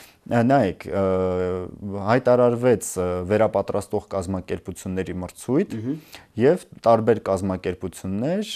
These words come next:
Speaker 1: ներկայացրին վերապատրաստման ծրագրեր, առարկայական, ը, վերապատրա-,
Speaker 2: Մեթոդաբանություն նաև։
Speaker 1: Այո, ը, որը ներառում է օրենսդրության իմացություն, տեղեկատվական տեխնոլոգիաների իմացություն, հոգեբանություն, ը, հատուկ մանկավարժություն, նաև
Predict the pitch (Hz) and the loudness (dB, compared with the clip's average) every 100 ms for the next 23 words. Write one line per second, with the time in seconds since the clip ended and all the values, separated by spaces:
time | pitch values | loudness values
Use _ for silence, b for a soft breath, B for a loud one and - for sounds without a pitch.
0 | 104 101 107 - 110 - 170 143 101 98 | -4 -4 -4 -2 -4 -4 -6 -2 0 0
1 | - 98 98 - 147 160 123 117 98 78 | -2 -4 -6 -6 -8 -4 2 2 2 -6
2 | - - _ - 101 92 - - - - | -10 -16 _ -6 -2 -2 -4 -10 -8 -8
3 | 156 147 - 95 92 101 - 131 123 120 | -6 -8 -10 -12 -6 0 4 4 4 4
4 | 117 107 90 87 - - 156 90 82 - | 2 -2 -10 -12 -2 4 6 6 -2 -8
5 | 101 98 101 139 117 104 98 98 104 98 | -6 -4 0 2 2 0 2 2 2 0
6 | 92 87 87 87 92 113 143 139 143 143 | -2 -4 -8 -12 -8 -4 -4 -2 -4 -4
7 | - 175 151 143 139 127 120 131 117 98 | -4 -2 0 -2 -4 -8 -8 -8 -6 -6
8 | 98 98 95 98 98 107 98 - - 95 | -6 -8 -8 -6 -6 -8 -10 -10 -12 -10
9 | 95 95 98 117 156 143 135 - 123 - | -8 -6 -6 -6 -8 -6 -8 -8 -10 -6
10 | 123 104 92 98 95 95 95 - 135 147 | -6 -6 -8 -8 -6 -4 -6 -8 -6 -4
11 | 143 92 95 101 101 b b b - 98 | -4 -6 -10 -10 -14 b b b -8 -6
12 | 135 113 110 113 120 123 131 131 175 139 | -4 -2 -2 0 0 0 -2 -4 -4 -2
13 | 147 147 | -2 -4